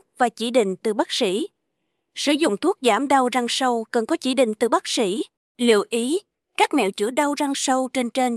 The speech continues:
chỉ giúp làm dịu, giảm đau tạm thời mà không giải quyết triệt để. Do đó, khi gặp các dấu hiệu đau do sâu răng, bạn nên đến nha khoa để bác sĩ thăm khám và điều trị.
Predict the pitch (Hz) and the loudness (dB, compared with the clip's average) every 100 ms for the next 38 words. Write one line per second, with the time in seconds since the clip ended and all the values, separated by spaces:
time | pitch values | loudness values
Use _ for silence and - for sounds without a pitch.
0 | - 226 277 427 277 214 185 208 190 165 | -4 -4 0 0 0 -2 -4 -4 -4 -4
1 | _ _ - 269 208 302 349 339 - 214 | _ _ -4 0 2 2 2 2 2 0
2 | 190 240 220 196 202 294 240 226 - 226 | 0 -2 -2 -2 -4 -2 -2 -2 -2 -4
3 | - 202 - 190 196 359 _ _ _ _ | -4 -6 -4 -2 -4 -8 _ _ _ _
4 | _ 214 233 214 214 277 - _ - 330 | _ 0 0 2 -2 -4 -12 _ -2 2
5 | 269 - 403 370 427 349 247 277 269 247 | 2 2 0 2 2 2 2 4 2 0
6 | 294 - 294 269 285 269 233 _ _ 214 | -2 0 -2 0 0 0 -8 _ _ 0
7 | 190 208 254 233 277 415 381 - 285 254 | 2 2 0 0 0 0 -2 0 0 2
8 | 220 294 370 - 214 269 233 269 262 453 | 0 0 0 0 0 0 0 -2 -2 -4
9 | _ - 233 190 208 196 202 180 | _ -2 0 2 -2 0 -4 -4